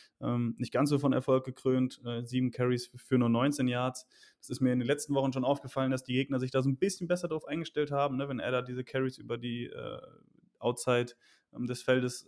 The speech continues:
äh, kriegt. Ähm, da muss man mal schauen, äh, wie die Rams, ähm,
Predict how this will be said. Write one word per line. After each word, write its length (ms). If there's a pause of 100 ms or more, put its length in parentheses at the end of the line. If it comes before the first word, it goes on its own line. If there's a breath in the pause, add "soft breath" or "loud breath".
(120)
äh, 160
kriegt. 460 (340 soft breath)
Ähm, 200
da 80
muss 140
man 80
mal 80
schauen, 460
äh, 160
wie 80
die 100
Rams, 480
ähm, 360